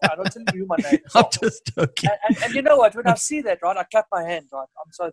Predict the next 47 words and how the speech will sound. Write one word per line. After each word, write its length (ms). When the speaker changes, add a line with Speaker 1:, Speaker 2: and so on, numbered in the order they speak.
Speaker 1:
thankful 400
that 180
these 180
guys 300
are 220
deciding 480
to 100
carry 240
on 100
with 80
their 120
lives. 400
You 80
know, 180
obviously 280
they'll 120
be 120
safe 360
or 80
whatever, 400
things 180
like 180
that. 160
Speaker 2:
Yeah. 260
Speaker 1:
But, 300
you 100
know, 60
you 80
don't 160
snitch 240
on 80
your 100
neighbors, 340
man. 200
You 80
don't, 180
you 80
don't 180
snitch 220
on 80
anyone. 480
Just 200
let 140
people 200
live 140
their 100
lives. 540